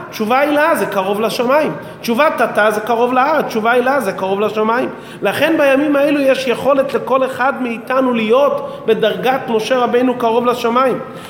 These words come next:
כי בעשרת ימי תשובה זה לא מצידה-, מצידנו, זה לא שהאדם מתקרב לשמיים, זה כוחות שנותנים מלמעלה. זה ימים שמצד למעלה נותנים כוח לאדם,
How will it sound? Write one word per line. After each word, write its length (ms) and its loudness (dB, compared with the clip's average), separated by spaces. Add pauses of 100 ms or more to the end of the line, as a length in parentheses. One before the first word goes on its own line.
כי 140 0
בעשרת 680 0
ימי 220 0
תשובה 360 0
זה 100 -2
לא 100 0
מצידה-, 600 0
מצידנו, 680 0 (320)
זה 120 -2
לא 140 4
שהאדם 680 0
מתקרב 520 -2
לשמיים, 520 -4 (240)
זה 120 -2
כוחות 540 2
שנותנים 540 0
מלמעלה. 680 0 (280)
זה 120 -4
ימים 340 4
שמצד 560 2
למעלה 380 4
נותנים 400 0
כוח 320 2
לאדם, 380 0